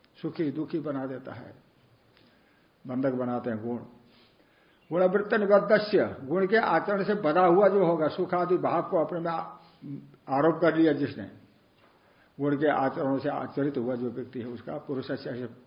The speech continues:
आत्मा को या गति, क्या गति, संसार गति होगी,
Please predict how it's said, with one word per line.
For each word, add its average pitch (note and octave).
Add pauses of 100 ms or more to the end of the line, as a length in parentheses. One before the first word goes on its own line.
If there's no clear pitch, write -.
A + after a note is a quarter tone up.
(260)
आत्मा B2
को F#3 (380)
या E3
गति, F#3
क्या F#3
गति, F3+
संसार A3
गति G#3+
होगी, C#3